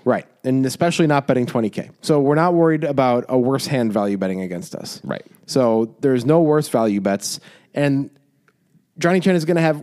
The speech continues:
Speaker 1: way less than thirty-three percent of bluffs. Like, he's
Speaker 2: And well,
Speaker 1: gonna
Speaker 2: clearly Antonio believes that.
Speaker 1: I believe that.
Speaker 2: But you believe that based on Antonio and Phil Lock, right? From those two hands.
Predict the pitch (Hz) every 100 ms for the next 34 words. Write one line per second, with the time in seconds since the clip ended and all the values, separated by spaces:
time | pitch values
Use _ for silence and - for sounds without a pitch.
0 | - 190 202 214 214 208 190 160 107 -
1 | - - _ _ - 143 131 143 139 123
2 | 117 113 113 101 _ _ - 120 92 107
3 | 90 - - - _ - 107 107 127 143
4 | 156 - 190 151 143 151 143 127 98 90
5 | 73 - - - _ _ - - 151 135
6 | 107 104 117 - _ _ _ _ _ -
7 | 131 147 156 143 131 135 127 135 120 107
8 | 127 120 104 98 - 104 92 69 - -
9 | 80 76 - 95 87 - 90 78 - -
10 | -